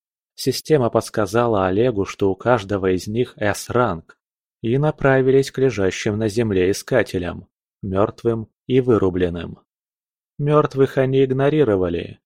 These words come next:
а вот еще живым надевали нечто вроде артефактных наручников.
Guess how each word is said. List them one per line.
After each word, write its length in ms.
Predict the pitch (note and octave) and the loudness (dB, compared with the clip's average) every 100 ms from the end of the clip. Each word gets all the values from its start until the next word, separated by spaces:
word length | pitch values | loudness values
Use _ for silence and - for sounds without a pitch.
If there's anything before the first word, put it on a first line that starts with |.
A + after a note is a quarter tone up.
| _ _ | _ _
а 120 | G#2 G2 | -4 0
вот 200 | G2+ G#2+ | 0 2
еще 340 | G2+ - G2+ | 0 2 2
живым 600 | G2 F#2+ A#2+ A#2+ F2+ F2 _ _ - | 2 0 2 0 -2 -12 _ _ -4
надевали 640 | C3+ C3 C3+ C#3+ D3 C#3+ | -2 2 0 2 2 2
нечто 460 | C3+ C3+ - - C3 | 0 -2 -2 0 2
вроде 340 | B2+ C3 B2 | 2 2 2
артефактных 760 | C3 - C#3 - C3+ - C#3 - | 0 0 -2 0 -2 0 -2 0
наручников. 960 | C#3 D3+ G#2 - F#2 - F2+ - - | 2 2 2 -2 -8 -6 -8 -10 -16